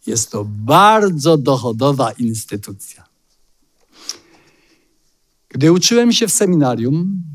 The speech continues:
przyjaźniłem się z księdzem, który w Podkowie był,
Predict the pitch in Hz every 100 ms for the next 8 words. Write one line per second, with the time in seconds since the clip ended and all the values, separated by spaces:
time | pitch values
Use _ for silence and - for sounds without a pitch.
0 | 117 - - 139 151 151 170 180 180 185
1 | 160 - 135 113 107 123 175 196 180 _
2 | 165 147 135 - 165 - 131 117 113 107
3 | 101 92 _ _ _ _ _ _ 107 120
4 | 151 202